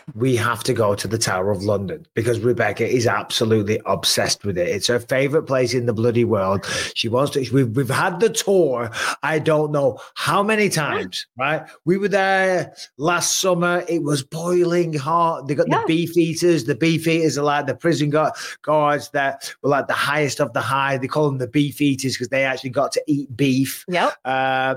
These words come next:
Speaker 1: you know, and I'm standing there baking in the bloody sun, listening to the same shit, half a hangover. I'm like, "Oh, for crying out loud, I'll be in the gift shop getting a coffee."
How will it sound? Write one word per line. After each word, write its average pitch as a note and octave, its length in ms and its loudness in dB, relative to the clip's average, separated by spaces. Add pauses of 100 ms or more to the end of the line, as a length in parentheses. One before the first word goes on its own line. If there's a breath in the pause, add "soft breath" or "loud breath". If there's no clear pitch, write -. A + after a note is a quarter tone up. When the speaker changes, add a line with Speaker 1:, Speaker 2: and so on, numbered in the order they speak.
(120)
Speaker 1:
you D3+ 100 0
know, C#3 240 2
and C3 140 0
I'm C#3+ 100 -2
standing D3+ 380 0
there C3 160 0
baking D3 360 -2
in C3 60 -4
the B2+ 100 0
bloody C#3 300 0
sun, B2+ 340 0
listening D3 380 0
to - 100 -10
the C3+ 120 -4
same C#3 300 0
shit, B2 300 0
half C#3+ 320 0
a D3 60 0
hangover. B2+ 560 0
I'm B2 100 0
like, B2 140 0
"Oh, B2+ 100 2
for C3 160 -2
crying D3 400 -2
out C3+ 220 0
loud, C3 260 2 (300 loud breath)
I'll - 140 0
be F3+ 140 4
in F3 60 2
the E3 80 -2
gift C#3+ 240 -2
shop C3+ 240 0
getting C3 240 2
a - 20 -4
coffee." A2+ 500 -2